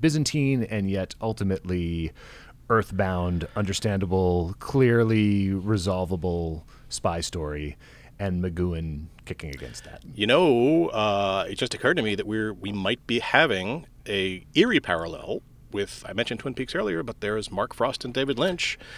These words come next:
Speaker 1: Exactly,
Speaker 2: Uh,
Speaker 1: yes,
Speaker 2: there's
Speaker 1: yes.
Speaker 2: one who is all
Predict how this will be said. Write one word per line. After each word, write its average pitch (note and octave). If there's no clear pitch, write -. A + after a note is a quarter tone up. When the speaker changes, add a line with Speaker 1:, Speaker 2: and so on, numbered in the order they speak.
Speaker 1:
Exactly, G2+
Speaker 2:
Uh, F2+
Speaker 1:
yes, G#2+
Speaker 2:
there's G2+
Speaker 1:
yes. F#2
Speaker 2:
one B2
who A#2+
is G#2
all A#2+